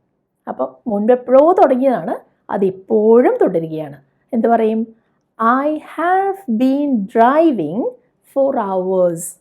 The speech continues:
മണിക്കൂറുകളായി. "I have been driving for hours." കണ്ടോ? ആ രീതി എന്താണെന്ന് കണ്ടോ? "I have been driving." "I have been teaching." "They have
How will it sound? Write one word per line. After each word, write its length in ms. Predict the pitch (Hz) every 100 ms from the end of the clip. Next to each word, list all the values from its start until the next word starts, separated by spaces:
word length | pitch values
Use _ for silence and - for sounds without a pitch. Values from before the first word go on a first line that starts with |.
| -
മണിക്കൂറുകളായി. 1000 | 240 220 - 285 294 320 294 202 143 110 _ _ 196
"I 20 | 170
have 120 | 196 233
been 140 | 202 175 190
driving 480 | 175 180 196 330 523 - _ _ _
for 180 | 240 208 220 _ _ -
hours." 360 | 175 147 - 185 - _ _ -
കണ്ടോ? 240 | 294 - - _ -
ആ 260 | 240 254 262
രീതി 520 | 262 254 233 254 285
എന്താണെന്ന് 400 | 294 269 247 233
കണ്ടോ? 220 | 170 180 - - 233 262
"I 60 | 339 381 _ - -
have 460 | 277 294 311 339 339 _ - 202
been 380 | 247 262 277 339 370 370 254
driving." 420 | 254 202 160 143 - _ _ _ - 240 269 294
"I 20 |
have 760 | 320 - - 285 277 302 320 330 _ 233 262
been 340 | 277 294 339 359 -
teaching." 440 | 294 220 165 196 160 - _ - 233 240
"They 200 | 247 285 339 - -
have 420 | 262 285 311 311